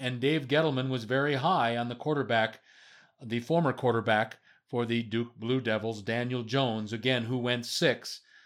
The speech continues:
to the New York Giants. Too early? Maybe. Dwayne Haskins, a lot of people thought he might be a potential match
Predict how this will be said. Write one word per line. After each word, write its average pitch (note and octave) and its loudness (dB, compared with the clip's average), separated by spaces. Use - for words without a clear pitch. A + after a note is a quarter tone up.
to C3+ -2
the B2+ -2
New B2 0
York A#2 0
Giants. G#2 -2
Too G3 4
early? F#3 6
Maybe. G#2+ -2
Dwayne E3 4
Haskins, D3+ 2
a A2 -6
lot B2 2
of C3 -6
people C#3+ -4
thought C#3+ 2
he F#3+ 0
might D#3 2
be C3 2
a A#2+ 2
potential C3 -4
match B2 0